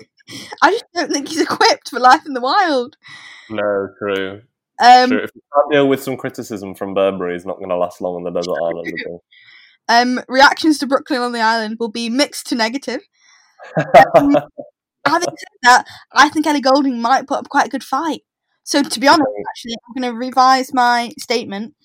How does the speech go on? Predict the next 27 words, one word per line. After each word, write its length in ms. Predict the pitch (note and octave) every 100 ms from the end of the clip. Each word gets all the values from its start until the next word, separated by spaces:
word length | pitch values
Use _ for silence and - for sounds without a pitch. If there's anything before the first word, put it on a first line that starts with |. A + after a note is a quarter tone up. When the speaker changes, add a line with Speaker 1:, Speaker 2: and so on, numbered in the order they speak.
| _ _ - _
Speaker 1:
and 120 | A#3
say 220 | - A#3+ B3+
somebody's 480 | - C#4+ D4 C4+ C4+
emerging, 580 | A#3+ A#3 A#3+ A3 G#3 A3
having 300 | B3+ A#3+ A3
done 280 | A3+ A3 G#3
unspeakable 440 | G#3+ B3 - A3
things, 520 | - G#3+ G3 B3 - _ _ _ _ _
and 140 | A3
it's 140 | A3 - -
Speaker 2:
Right. 160 | A#3+
Speaker 1:
either 300 | C4+ - B3+
Andy 160 | B3 A#3+
Parson 640 | B3+ A#3 A#3 - G#3 G3+ _
or 140 | G#3 G3
Ellie 120 | G3
Speaker 2:
<laughs> 40 | -
Speaker 1:
Goulding. 140 | - - - _ _ _ - - -
And 120 | C4+ C4
they 100 | B3+ -
Speaker 2:
Well, 140 | E4
Speaker 1:
could 80 | - - -
Speaker 2:
Brooklyn 180 | C#3 B2+
is 160 | A2+ G#2
dead, 220 | A#2 G2 F#2 - _ _
either 220 | G2+ F#2
way. 160 | F2 E2